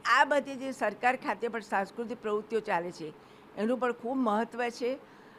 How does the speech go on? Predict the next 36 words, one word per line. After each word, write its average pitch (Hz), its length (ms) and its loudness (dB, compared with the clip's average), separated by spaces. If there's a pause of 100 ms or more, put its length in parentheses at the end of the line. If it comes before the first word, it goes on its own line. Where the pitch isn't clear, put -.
(120)
અમે 226 260 2
આજે 214 380 2
પણ 226 200 -2
બધાને 190 340 -2
ખૂબ 208 300 -2
ગાઈડલાઈન 208 440 0
આપીએ 208 300 -4
છીએ 233 220 -6 (400)
અને 226 120 -2
હું 247 160 2
હંમેશા 262 520 0
ઈચ્છું 233 300 -4
છું 165 180 -8 (360)
કે 233 80 -8
કોઈ 277 240 4
પણ 320 240 4
કલાકાર 190 520 2
હોય, 131 180 -8 (540)
હોલનું 240 360 8
ભાડું 233 320 6
મોંઘું 233 360 0
છે, 233 260 -4 (140)
એ 220 80 4
પણ 247 200 2
અમને 233 360 0
લાગે 214 320 0
છે 220 80 -10
કે 220 120 -2
એની 208 120 -2
માઠી 202 400 0
અસર 226 180 -2
ટિકિટ 233 360 -8
બારી 220 260 2
ઉપર 214 180 -2
પડે 170 320 -2
છે, - 160 -14